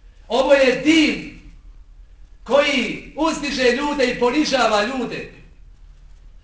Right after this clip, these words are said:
Ko se uhvati Islama, bit će ponosan kod Allaha dželle šanuhu i bit će strah i trepet grešnicima i nevjernicima. I to mi vidimo na dunjaluku. Pa ko hoće da bude Superman,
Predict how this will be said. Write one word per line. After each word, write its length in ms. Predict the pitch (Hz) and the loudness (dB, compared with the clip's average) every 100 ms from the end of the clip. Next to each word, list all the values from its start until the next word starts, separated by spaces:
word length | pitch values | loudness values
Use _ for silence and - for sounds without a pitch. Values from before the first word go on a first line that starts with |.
| - | -8
Ko 160 | 247 285 | 0 0
se 140 | 285 | 2
uhvati 420 | 302 285 277 285 | 2 4 2 -2
Islama, 760 | 262 - 269 311 311 277 - - - - - - - | -6 -4 0 0 0 -2 -6 -12 -20 -20 -20 -20 -14
bit 180 | 277 294 | -10 -4
će 180 | 254 180 | -2 2
ponosan 520 | 285 294 262 262 208 | 4 4 2 -4 -6
kod 120 | 226 | -4
Allaha 400 | 233 254 254 233 | -4 -2 0 0
dželle 260 | 226 220 208 | -2 -6 -6
šanuhu 580 | 226 247 233 196 190 - - - - | -6 -6 -6 -8 -10 -14 -20 -18 -12
i 180 | 196 | -8
bit 200 | 214 285 | -8 -6
će 140 | 269 226 | -4 -6
strah 420 | - 262 294 254 | -2 0 2 2
i 120 | 254 | 0
trepet 500 | 262 302 294 262 175 | 4 2 4 2 2
grešnicima 640 | 269 269 247 233 233 226 | 0 0 -2 -8 -8 -6
i 40 | 220 | -4
nevjernicima. 680 | 233 240 214 202 214 180 - - - - - - | -4 -2 -4 -6 -12 -14 -14 -16 -20 -20 -20 -16
I 100 | 208 | -10
to 180 | 254 240 | -8 -6
mi 100 | 247 | -8
vidimo 280 | 269 254 | -8 -4
na 100 | 233 | -4
dunjaluku. 640 | 226 226 240 240 - - 156 - - - - - - - - - - | -4 -2 -2 -2 -4 -12 -16 -18 -20 -20 -20 -20 -20 -20 -20 -20 -12
Pa 160 | 180 170 | -8 -2
ko 140 | 226 | 2
hoće 260 | 226 233 233 | 2 0 -2
da 140 | 226 | -4
bude 240 | 240 233 - | -2 -2 -4
Superman, 540 | 247 254 247 240 214 | -6 -6 -4 -2 -4